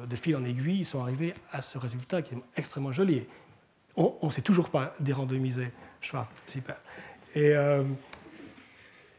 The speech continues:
et l'un sera amélioré, pas moins, sont améliorés. Donc c'est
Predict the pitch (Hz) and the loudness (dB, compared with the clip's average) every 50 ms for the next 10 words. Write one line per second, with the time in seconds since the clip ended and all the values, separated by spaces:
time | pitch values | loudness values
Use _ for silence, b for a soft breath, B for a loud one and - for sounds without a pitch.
0 | _ _ - - - 170 180 170 170 180 190 - - 180 - 240 247 - - - | _ _ -18 -8 -4 -2 -2 -2 -2 -6 -8 -6 2 4 6 6 6 6 4 4
1 | 185 208 202 202 196 190 170 165 165 - - - - 160 156 165 170 165 170 165 | 6 8 10 10 8 8 6 4 2 0 -4 -4 0 2 4 4 4 6 4 4
2 | 160 147 143 - - 233 233 208 208 196 190 - 165 160 151 160 160 175 190 208 | 4 4 2 2 2 2 4 6 6 4 4 2 0 2 4 4 6 8 8 8
3 | 202 185 185 170 - - 165 139 | 8 8 6 4 6 4 4 2